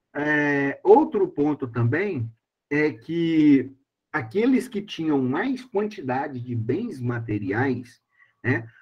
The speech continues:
aqueles que eram mais detentores de riquezas, também eram considerados os mais poderosos,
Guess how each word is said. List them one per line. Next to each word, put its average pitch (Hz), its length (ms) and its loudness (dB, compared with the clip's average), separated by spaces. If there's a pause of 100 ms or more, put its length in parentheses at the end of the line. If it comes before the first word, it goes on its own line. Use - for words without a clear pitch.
aqueles 151 420 4
que 151 140 -4
eram 147 240 -2
mais 160 320 -4
detentores 139 920 0
de 104 180 -10
riquezas, 131 760 2
também 151 480 2
eram 175 220 -4
considerados 135 840 -2
os 156 180 -6
mais 117 380 0
poderosos, 127 880 -2